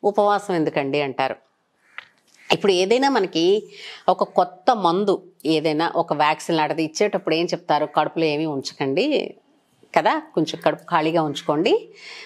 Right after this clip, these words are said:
ఉంచుకుని మీరు ఈ, ఈ మెడిసిన్ తీసుకోవడం వల్ల అది మీ బాడీకి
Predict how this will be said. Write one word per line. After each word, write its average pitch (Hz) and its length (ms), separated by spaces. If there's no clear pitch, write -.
ఉంచుకుని 240 480
మీరు 208 580
ఈ, 185 280
ఈ 170 460
మెడిసిన్ 175 400
తీసుకోవడం 156 540
వల్ల 165 420
అది 254 160
మీ 247 140
బాడీకి 165 680